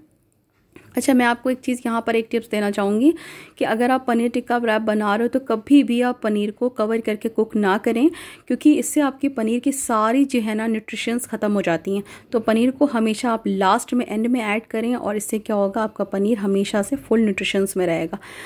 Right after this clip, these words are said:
तो ये देखें आप पराठा हमने इस तरह से लेयरिंग वाले पराठे बनाए हैं और आप चाहें तो जैसा भी बना सकते हैं, लेकिन आप इस तरह से अगर रोल में पराठा बनाएंगे तो आपकी ज़बरदस्त लेयर निकल के आएगी। और अब इस तरह से सारे पराठे रेडी कर लेंगे और इसे अच्छी तरह से फ्राई कर लेंगे मीडियम टू लो फ्लेम पे।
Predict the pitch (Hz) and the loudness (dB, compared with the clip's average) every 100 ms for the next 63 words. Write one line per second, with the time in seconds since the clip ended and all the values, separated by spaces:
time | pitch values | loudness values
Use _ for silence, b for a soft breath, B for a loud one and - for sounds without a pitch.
0 | B - 226 240 240 240 262 - 220 202 | B 0 2 4 2 0 -4 -2 -2 -2
1 | 233 226 220 214 214 214 226 220 220 277 | -2 -4 -4 -4 -6 -4 -2 0 2 2
2 | 285 285 285 226 226 240 226 220 226 240 | 2 0 0 -4 -4 -4 -4 -4 -6 -6
3 | 240 202 214 214 202 214 B B B - | -6 -6 -8 -6 -4 -4 B B B -2
4 | 202 220 - - 214 220 233 214 _ _ | 0 0 -2 0 0 0 -2 -4 _ _
5 | 214 208 208 240 240 214 202 208 226 226 | -2 0 2 0 2 2 0 0 -2 -2
6 | 262 240 240 - 226 - 254 - 277 277 | -2 0 -2 -2 -4 -4 -6 0 2 4
7 | 269 254 254 214 220 247 247 220 202 220 | 2 0 0 0 2 2 2 0 -2 -4
8 | 208 190 202 247 214 202 - 226 202 190 | -2 -2 -2 -2 -2 -4 -4 -2 0 0
9 | 208 - 196 196 202 196 170 185 170 160 | -2 0 2 4 2 0 0 -2 -4 -4
10 | 156 165 190 B B B B - 247 254 | -6 -6 -10 B B B B 0 2 2
11 | 269 - 254 254 247 208 214 214 190 202 | 0 2 0 0 0 0 0 -2 -2 0
12 | 190 254 262 254 247 240 233 208 202 202 | 0 0 0 0 2 0 0 0 -2 -2
13 | 185 190 185 185 196 196 208 262 269 262 | -4 -2 -2 -2 -4 -2 0 0 2 0
14 | 254 254 247 233 240 240 240 226 226 233 | 2 2 2 0 0 0 0 2 0 0
15 | 226 226 269 | -2 2 0